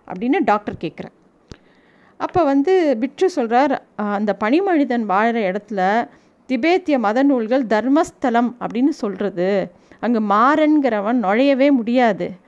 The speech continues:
அதனால அங்க தீமையே கிடையாது, துக்கமும் கிடையாது, அங்க எல்லாம் அழகும் மகிழ்ச்சியும் சந்தோஷமும் நிரம்பிய இடம் அது," அப்படின்னு சொல்லி அந்த பனி மனிதன் வாழ்ற இடத்த பத்தி இன்னும் விளக்கம் கொடுக்குறார் அந்த பிட்சு.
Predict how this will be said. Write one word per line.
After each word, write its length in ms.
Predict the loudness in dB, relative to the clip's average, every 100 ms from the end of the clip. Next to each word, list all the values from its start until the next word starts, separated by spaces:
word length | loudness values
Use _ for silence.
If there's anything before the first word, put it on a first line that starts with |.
| -20 -6
அதனால 420 | -2 0 2 2
அங்க 160 | 2 0 2
தீமையே 560 | 2 4 4 2 2 0
கிடையாது, 520 | -2 2 2 0 -2
துக்கமும் 560 | -6 -4 0 2 2
கிடையாது, 600 | 2 2 4 4 2 -2 -6 -20 -8
அங்க 220 | -4 0
எல்லாம் 360 | 0 2 2 2
அழகும் 600 | 2 0 0 -2 -2 -2
மகிழ்ச்சியும் 680 | -2 0 -2 -4 -4 -4
சந்தோஷமும் 920 | -4 -4 -2 2 0 0 -4 -4 -6 -8 -18 _
நிரம்பிய 600 | -6 -2 2 4 4 4
இடம் 280 | 2 2 0
அது," 360 | 0 -2 -2 -4 -8 _ _ _ _ -12
அப்படின்னு 300 | -8 -2 0
சொல்லி 640 | 0 -2 -4 0 0 0 -2
அந்த 160 | -2 -4
பனி 300 | 0 2 2
மனிதன் 580 | 2 0 -4 -4 -4 -2
வாழ்ற 420 | 0 0 -2 -4
இடத்த 440 | -2 -2 -2 -4
பத்தி 420 | -6 -6 -6 -4 -2
இன்னும் 240 | 0 -2
விளக்கம் 360 | -2 -2 -2 -2
கொடுக்குறார் 400 | -4 -4 -2 0
அந்த 200 | -2 -4
பிட்சு. 420 | -6 -6 -6